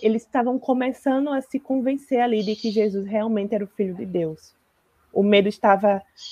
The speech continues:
deixando eles apavorados. E agora o plano é o que nós vamos fazer com esse corpo. A ordem era: coloquem pedra, e depois na pedra enrolem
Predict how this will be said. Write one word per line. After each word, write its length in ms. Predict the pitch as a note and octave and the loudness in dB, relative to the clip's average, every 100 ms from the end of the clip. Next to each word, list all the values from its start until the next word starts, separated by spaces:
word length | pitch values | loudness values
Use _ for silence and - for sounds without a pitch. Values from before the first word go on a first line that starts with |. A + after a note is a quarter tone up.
| - | -4
deixando 680 | F#3+ G3 - A3 B3 B3+ A3+ - | 0 0 0 -2 -2 -2 -4 -2
eles 420 | G#3 A3 A#3 B3 A3+ | 2 4 4 0 -4
apavorados. 960 | G3 G3+ F3+ G3 G3 F#3 E3+ D#3 - _ _ _ _ _ _ _ | -4 -4 -4 -4 -2 -2 -6 -10 -16 _ _ _ _ _ _ _
E 80 | G3+ | 2
agora 320 | G#3 A3 A3+ | 4 6 6
o 80 | B3 | 4
plano 480 | - C4 A#3+ C#4+ C4 | 2 0 0 0 0
é 100 | G3+ | 0
o 60 | |
que 120 | G3+ A3 | 0 -6
nós 220 | A3 A3 | -6 -4
vamos 260 | A3 - | -6 -8
fazer 340 | - G#3+ G3+ G#3 | -6 -6 -4 -6
com 160 | - G#3+ | -6 -8
esse 240 | G#3+ C4 | -8 -10
corpo. 640 | - G#3 F#3 F#3 _ E3+ - _ | -4 0 0 -2 _ -18 -18 _
A 140 | - G3 | 0 2
ordem 440 | G3+ A3+ A3 A3 | 2 2 -2 -2
era: 140 | F#3 F3+ | -4 -6
coloquem 540 | - G3+ G3+ G3+ F#3+ - | -4 0 0 -2 -10 -6
pedra, 600 | - G#3+ A3 G#3+ G3+ G#3 G#3 - - _ _ _ _ _ _ - | 2 4 4 2 -2 -4 -4 -10 -20 _ _ _ _ _ _ -2
e 80 | |
depois 420 | G#3+ A#3 B3+ B3+ C4+ | 2 4 4 2 2
na 140 | B3+ | -2
pedra 500 | B3 A#3 A3+ A3+ A3 - | 0 2 2 2 -2 -4
enrolem 500 | A#3 G#3+ A3+ A#3 | -2 2 4 2